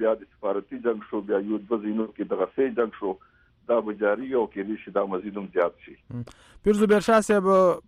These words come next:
Speaker 2: په افغانستان کې اکثر څېړونکي دا وایي چې، آه، د افغانستان چې کوم خپل ملي فوج دی، ملي اردو ده، هغه دومره لا قوي نه ده چې په افغانستان کې روانه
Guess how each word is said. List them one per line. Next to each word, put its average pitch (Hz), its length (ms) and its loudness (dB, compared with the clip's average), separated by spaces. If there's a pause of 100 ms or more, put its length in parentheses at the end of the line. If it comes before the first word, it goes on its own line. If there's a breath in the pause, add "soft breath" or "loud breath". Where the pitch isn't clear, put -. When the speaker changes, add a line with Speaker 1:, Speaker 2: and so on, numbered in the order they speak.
(300)
Speaker 2:
په 160 60 4 (100)
افغانستان 156 580 0
کې 156 200 -2
اکثر 180 180 0
څېړونکي 165 520 0
دا 151 140 6
وایي 156 240 2
چې، 143 160 -2 (420 soft breath)
آه، 139 540 2 (540)
د - 20 4 (160)
افغانستان 143 640 -2
چې 160 60 -6 (100)
کوم 165 160 0 (100)
خپل 160 300 0 (560)
ملي 156 320 2
فوج 170 340 6
دی، 139 80 2 (140)
ملي 147 240 0
اردو 151 300 0
ده، 151 100 4 (500 soft breath)
هغه 175 300 4
دومره 208 240 6 (420)
لا 160 100 8 (200)
قوي 202 240 4
نه 233 100 6
ده 165 100 8
چې 151 300 0
په 147 140 4
افغانستان 143 580 -2
کې 156 320 0
روانه 147 260 2